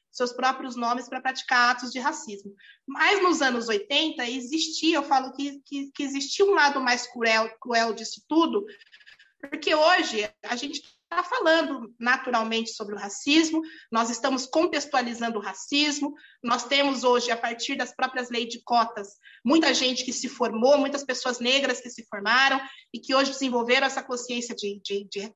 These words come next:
de raça e não só de classe. Então, a gente tem uma disseminação muito maior de uma educação antirracista. Então, hoje os jovens, hoje as pessoas, se ainda não conseguimos combater o racismo como ele merece,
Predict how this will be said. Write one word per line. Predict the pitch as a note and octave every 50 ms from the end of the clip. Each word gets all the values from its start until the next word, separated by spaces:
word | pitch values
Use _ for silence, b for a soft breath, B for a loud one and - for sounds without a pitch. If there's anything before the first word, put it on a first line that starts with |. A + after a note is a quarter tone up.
| _ _ -
de | A3 - G#3+
raça | G3 A#3 A#3+ B3+ C4+ C4+ - -
e | A3+
não | A3 A3 A3
só | A3 - A#3 G#3+
de | G#3 G#3 - -
classe. | - A3+ A#3 B3+ C4+ C#4 C#4 C#4 - - B B B B B B B B
Então, | - A3 - C4+ D4 D#4 D#4
a | C#4
gente | C#4 D4 D4+ D4 -
tem | - D4+
uma | D4 D4 C#4+
disseminação | C#4 C#4 - F4 F4 - - - F4+ D#4+ D#4 D#4+ D#4 C#4+ C#4 C#4 - - - D#4 E4 F4 E4
muito | D#4+ D#4+ D#4 D#4+ D4
maior | C4+ B3 A3+ A#3 A#3 A#3 B3 C4 C#4+ C#4
de | C#4+
uma | C#4 C#4
educação | C4+ B3+ C#4+ C#4 - C#4 C4+ - - C#4+ C#4
antirracista. | C#4+ C#4 C#4+ C#4+ C#4 E4+ - - - D#4+ C#4+ C4 F3 - - - F#3 E3+ _ b b b b b b b -
Então, | G3 G3+ - A#3+ A#3 A#3
hoje | A3+ A#3+ C4+ C#4+ C#4+ C#4 C#4+ C#4+
os | C4+ -
jovens, | - B3 B3+ C4+ C#4 D4 D4 C#4+ C#4 A#3+ B3 A#3+ A#3 A3+ A#3
hoje | A#3+ B3 C4+ C#4 - -
as | - -
pessoas, | - B3 A#3+ - - C4+ C4+ C#4 C#4 C#4 C#4 C#4 - B B B B B _
se | - - - - D4 D4+ D#4
ainda | D4+ D4 D4 D#4 D#4+ G#4 G#4 G4+ F#4
não | F4+ E4 D#4+ D#4+
conseguimos | D#4+ D#4 D4 - - C4 A3+ B3+ B3 B3+ B3+ -
combater | - - B3+ A#3+ A#3 A#3 A3+ A#3 - C4 C4
o | C#4
racismo | A#3+ A#3+ A3+ - - - - C#4+ C#4+ C#4 B3 A#3+ A#3
como | - A#3+ A#3 A#3
ele | A3+ A3
merece, | G#3+ G#3+ G#3+ G#3+ A#3 B3+ C#4+ D4+ D4 D4 - - - G#3+